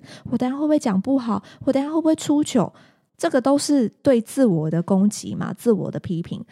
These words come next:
所以我就会开始很呼吸急促，然后我真的到台上我就忘了，我就会完全忘记我要讲什么事情了。所以我们要建立的其实就是改写事实，先在脑袋里头去想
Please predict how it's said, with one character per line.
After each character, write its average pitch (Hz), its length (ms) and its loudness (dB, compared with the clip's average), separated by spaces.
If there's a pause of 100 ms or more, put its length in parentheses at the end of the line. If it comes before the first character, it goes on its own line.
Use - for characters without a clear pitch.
(140)
所 240 160 2
以 - 20 6
我 214 140 4
就 196 100 0
会 202 120 2
开 208 160 -4
始 190 120 -4
很 170 160 -2
呼 208 140 2
吸 214 180 2
急 180 200 -2
促， 180 340 -2
然 165 140 -4
后 202 80 0
我 170 180 2 (160)
真 262 160 2
的 247 100 0
到 233 160 2
台 185 200 -2
上 180 160 -2
我 156 80 -4
就 156 140 -2
忘 160 240 -2
了， - 140 -10 (140)
我 180 100 2
就 190 140 4
会 202 140 4
完 175 240 0
全 185 120 2
忘 175 160 2
记 175 160 0
我 - 140 -4
要 131 80 -4
讲 - 180 -6
什 - 160 -6
么 - 60 -12
事 - 180 -8
情 - 200 -12
了。 - 60 -20 (360)
所 - 160 2
以 294 160 2 (320)
我 196 240 4
们 190 160 2
要 269 160 2
建 220 320 2
立 202 160 2
的 160 140 -2
其 180 160 -2
实 196 80 2
就 214 120 0
是 202 140 -2
改 170 180 -6
写 170 180 -4
事 165 200 -2
实， - 260 -8 (140)
先 226 380 0
在 214 300 -4
脑 156 200 -4
袋 226 160 0
里 214 180 -4
头 - 220 -14
去 - 220 -4
想 - 200 -6